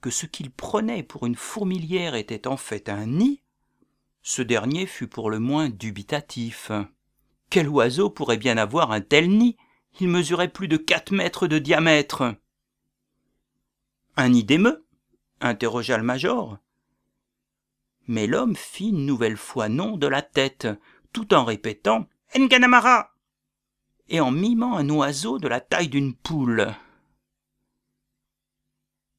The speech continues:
À ce moment précis, ils furent rejoints par la voiture d'un fermier. « Qu'est-ce que vous faites ? On vous cherchait ? » Jim avait un petit creux,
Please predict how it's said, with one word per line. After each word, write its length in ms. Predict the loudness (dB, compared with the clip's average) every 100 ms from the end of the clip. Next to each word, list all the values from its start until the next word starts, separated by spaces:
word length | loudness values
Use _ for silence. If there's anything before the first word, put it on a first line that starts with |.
| -4
À 80 | -2
ce 180 | 0 0
moment 280 | 2 0
précis, 640 | -4 -6 -6 -4 -4 -6 -10 _ _ _ _ _ -10
ils 140 | -8 -8
furent 360 | -8 -10 -6
rejoints 440 | -4 -2 -2 -4 -2
par 180 | -4
la 80 | -4
voiture 440 | -2 -4 -4 -10 -6
d'un 140 | -6
fermier. « 680 | -4 -4 0 0 0 -2 -8 _ _ _ _ _ _ _ _ _ _ _ _ 0
Qu'est-ce 200 | 0 2
que 60 | 0
vous 160 | 0
faites ? 400 | 2 4 4 0 -18 _
On 140 | -2
vous 100 | 0
cherchait ? » 560 | 0 2 2 4 4 2 _ _ _ _ _ _ _ _ _ _ _ _ _ _ -6 -4
Jim 300 | 2 6 6
avait 200 | 6 2
un 120 | 2
petit 300 | 0 -4 -6
creux, 400 | -4 4 4 4